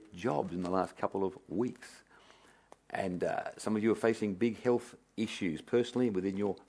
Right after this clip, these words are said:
family. A-, and there are relationship struggles a-, and difficulties in that area as well. And I wonder if, because this thing keeps recurring, it's the Lord reminding us, "I'm with you. Be not afraid.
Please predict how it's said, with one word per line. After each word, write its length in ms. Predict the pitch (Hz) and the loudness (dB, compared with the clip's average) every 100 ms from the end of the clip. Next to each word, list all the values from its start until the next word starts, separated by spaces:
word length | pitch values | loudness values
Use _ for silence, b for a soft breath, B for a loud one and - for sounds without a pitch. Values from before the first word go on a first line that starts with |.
| - | -6
family. 600 | 127 120 101 80 - - b b b b b b - | 0 0 0 -2 -8 -16 b b b b b b -14
A-, 440 | - - - - | -6 -2 2 6
and 120 | 117 123 | 10 12
there 140 | 123 | 12
are 100 | 123 | 12
relationship 760 | 127 127 143 143 101 - 95 - | 10 10 8 4 0 0 -2 -4
struggles 640 | - 101 85 85 - - b b b b b _ - | 0 2 2 -2 -8 -12 b b b b b _ -10
a-, 180 | - - | -6 2
and 140 | 110 104 | 4 6
difficulties 400 | 127 123 123 113 | 8 10 10 10
in 140 | 113 | 12
that 180 | 123 123 | 12 12
area 440 | 123 120 107 98 B B B - | 12 12 12 12 B B B 8
as 240 | 120 117 - | 10 10 6
well. 340 | 110 127 123 120 | 10 12 12 12
And 120 | 135 | 12
I 40 | |
wonder 240 | 143 233 226 | 12 12 12
if, 100 | - | 10
because 340 | 147 - 202 | 2 0 -2
this 160 | - - | -2 -2
thing 200 | 170 147 | 0 2
keeps 280 | 160 - | 0 2
recurring, 640 | 143 139 - 147 143 120 101 B B B | 2 0 2 6 10 10 8 B B B
it's 200 | 143 - | 2 8
the 120 | 139 | 10
Lord 260 | 139 180 170 | 12 12 12
reminding 440 | 151 143 147 135 | 12 12 10 8
us, 100 | 117 - | 4 2
"I'm 240 | 131 135 | -2 2
with 220 | 123 110 | 2 2
you. 300 | - - - - - _ _ _ _ _ _ _ _ _ _ | -2 -6 -6 -12 -14 _ _ _ _ _ _ _ _ _ _
Be 120 | 117 | 4
not 120 | 117 127 | 6 4
afraid. 680 | 123 139 107 - - - | 2 2 2 0 -4 -10